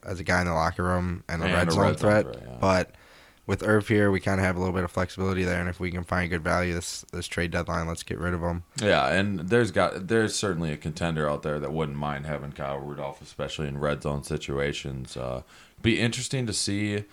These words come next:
Speaker 2: if anyone really goes after him, but I think what'll be more interesting is what kind of value can we get for him, you know, 'cause he's a guy who scores touchdowns, and he's had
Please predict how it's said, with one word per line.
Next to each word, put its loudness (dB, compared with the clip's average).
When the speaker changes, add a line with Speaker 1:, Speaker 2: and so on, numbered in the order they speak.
Speaker 2:
if -2
anyone 4
really 2
goes 2
after 0
him, -6
but 4
I 4
think -4
what'll 2
be 0
more 4
interesting -2
is -4
what 0
kind -2
of -4
value 0
can -6
we -4
get -8
for -14
him, -18
you -10
know, -4
'cause -6
he's 0
a -2
guy 6
who -2
scores 0
touchdowns, -4
and -6
he's -4
had -2